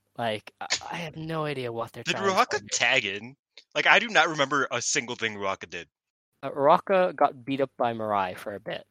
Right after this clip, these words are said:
Speaker 1: I do remember
Speaker 2: Okay.
Speaker 1: that.
Speaker 2: Okay.
Speaker 1: Yeah. Tomoka
Speaker 2: This
Speaker 1: Inaba
Speaker 2: shit was
Speaker 1: did
Speaker 2: crazy.
Speaker 1: kick the shit out of, uh, Kid a few times, and there, there was one really
Speaker 2: Oh,
Speaker 1: cool
Speaker 2: Inaba
Speaker 1: team
Speaker 2: killed it.
Speaker 1: move with, with Mirai and Inaba where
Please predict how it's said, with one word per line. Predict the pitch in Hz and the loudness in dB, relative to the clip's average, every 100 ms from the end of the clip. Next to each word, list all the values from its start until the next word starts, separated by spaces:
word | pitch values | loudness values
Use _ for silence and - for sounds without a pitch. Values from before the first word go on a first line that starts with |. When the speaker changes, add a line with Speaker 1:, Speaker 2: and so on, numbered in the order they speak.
| - | -16
Speaker 1:
I | 107 | -12
do | - | -8
remember | 101 104 101 98 | -6 -4 -4 -4
Speaker 2:
Okay. | |
Speaker 1:
that. | 95 104 _ _ _ _ _ | -4 -6 _ _ _ _ _
Speaker 2:
Okay. | 107 - 82 - _ _ _ _ _ _ _ | -12 -10 -16 -18 _ _ _ _ _ _ _
Speaker 1:
Yeah. | 117 117 117 | -20 -20 -12
Tomoka | - 156 190 | 4 4 6
Speaker 2:
This | 220 | 2
Speaker 1:
Inaba | 196 | 4
Speaker 2:
shit | 180 127 | 4 2
was | 147 | 2
Speaker 1:
did | 143 127 | 2 0
Speaker 2:
crazy. | 87 - | -6 -10
Speaker 1:
kick | - 135 - | -4 -4 -2
the | - | -6
shit | 117 127 107 | -4 0 2
out | 101 101 | 2 2
of, | 98 95 - _ _ 101 - | -2 -6 -16 _ _ -6 -4
uh, | 92 | -8
Kid | - 110 110 | -4 -4 -4
a | |
few | - 127 | -6 -2
times, | 147 151 170 - - _ | 0 0 -2 -10 -14 _
and | 107 98 98 98 | -6 -4 -6 -8
there, | 104 101 107 | -6 -6 2
there | 135 | 4
was | 147 156 123 | 4 4 0
one | 117 151 202 208 | 0 2 2 -2
really | 127 120 127 - | -2 0 0 2
Speaker 2:
Oh, | 131 | 2
Speaker 1:
cool | 120 | 2
Speaker 2:
Inaba | 185 - | 0 -2
Speaker 1:
team | |
Speaker 2:
killed | 117 123 151 | 0 2 2
it. | 180 | 0
Speaker 1:
move | - - _ _ _ _ _ _ | -8 -16 _ _ _ _ _ _
with, | 113 - 135 | -10 -10 -2
with | 107 - | -2 0
Mirai | 113 107 107 107 | 2 6 8 6
and | 107 | 2
Inaba | 101 110 117 123 120 | 0 2 4 6 6
where | 107 101 95 95 | 4 2 2 -2